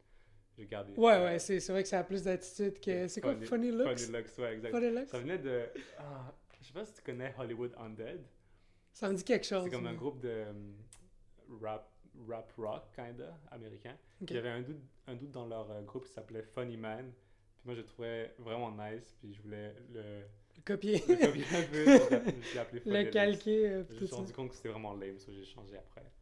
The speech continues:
Speaker 2: Ah, c'est pas super.
Speaker 1: C'est pas super.
Speaker 2: Euh, écoute, je voulais te parler, euh, ben, en fait, je voulais que tu nous parles d'une affaire, euh, que je sais que back in the days, tu faisais.
Speaker 1: Mm.
Speaker 2: Euh,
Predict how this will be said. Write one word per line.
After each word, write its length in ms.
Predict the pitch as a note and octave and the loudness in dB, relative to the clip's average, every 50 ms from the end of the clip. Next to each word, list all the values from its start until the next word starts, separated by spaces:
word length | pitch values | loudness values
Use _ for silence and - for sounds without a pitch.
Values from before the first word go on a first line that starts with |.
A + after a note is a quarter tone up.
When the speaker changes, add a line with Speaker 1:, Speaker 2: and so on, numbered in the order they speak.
| - - - C4 | -20 -14 -8 -6
Speaker 2:
Ah, 120 | G#3+ F3+ | -6 -6
c'est 100 | - - | -6 -8
pas 80 | - B3+ | -10 -10
super. 240 | - - F3+ E3 - - - - | -10 -8 -10 -10 -12 -16 -20 -20
Speaker 1:
C'est 100 | - - | -20 -20
pas 60 | - | -18
super. 160 | - - A3 G#3 | -10 -4 0 0
Speaker 2:
Euh, 140 | G#3 G#3 G#3 - | 0 0 -2 -4
écoute, 200 | - - C#4+ C#4+ C#4+ - - - | -6 -4 -4 -4 -6 -6 -8 -4
je 140 | G3+ F#3 - | -4 -2 0
voulais 180 | F#3+ G3+ C4 - | 2 2 2 2
te 80 | - | 2
parler, 460 | A3 G3 F3+ F3+ F3 F3+ G3 A3 A3 G3+ | 2 2 2 2 2 0 0 0 0 0
euh, 360 | E3+ E3 E3 D#3+ D#3+ D#3 - - - - _ _ - _ - - - | 0 0 -2 -2 -4 -6 -8 -10 -16 -20 _ _ -20 _ -20 -16 -6
ben, 120 | - F#3 F3+ | 0 0 0
en 40 | E3+ | 2
fait, 140 | F#3+ F3 | 2 0
je 60 | D#3+ - | -2 0
voulais 180 | F3+ F#3+ G3+ | 0 -2 -2
que 60 | - | -2
tu 140 | - - A3+ | -4 -4 -2
nous 80 | G3+ F#3 | -2 0
parles 220 | - F#3+ F#3+ F#3+ | 0 0 0 0
d'une 100 | F#3 E3+ | -2 -4
affaire, 400 | E3 D#3 - - F3 F#3 F#3+ F#3+ F3+ | -6 -6 -2 -2 -2 -2 -2 -2 -4
euh, 240 | F3+ F3 E3 D#3 D#3 - - - - - - - - - - | -4 -4 -6 -6 -8 -10 -16 -20 -20 -20 -20 -20 -20 -14 -6
que 120 | - F3+ F3 | -4 -4 -2
je 100 | E3 F3 | -2 -4
sais 160 | - A3+ G3 | -4 -6 -4
que 60 | F3+ | -2
back 200 | F3+ G3 F#3+ - | -2 -2 -2 -2
in 60 | F#3+ F3 | -4 -4
the 100 | E3 D3 | -4 -4
days, 180 | F3 F#3 F3 - | -4 -6 -6 -6
tu 120 | - - | -10 -10
faisais. 340 | - F#3 D#3+ D#3+ F3 G#3+ G#3 - - - - _ - - - - - - | -8 -6 -6 -6 -6 -8 -8 -12 -18 -20 -20 _ -20 -20 -20 -20 -20 -18
Speaker 1:
Mm. 80 | C3+ B2 - - _ - - - - - | -16 -16 -16 -18 _ -20 -20 -14 -6 -2
Speaker 2:
Euh, 320 | F#3 F#3 E3+ F3 F3 E3 | 0 0 0 0 0 -2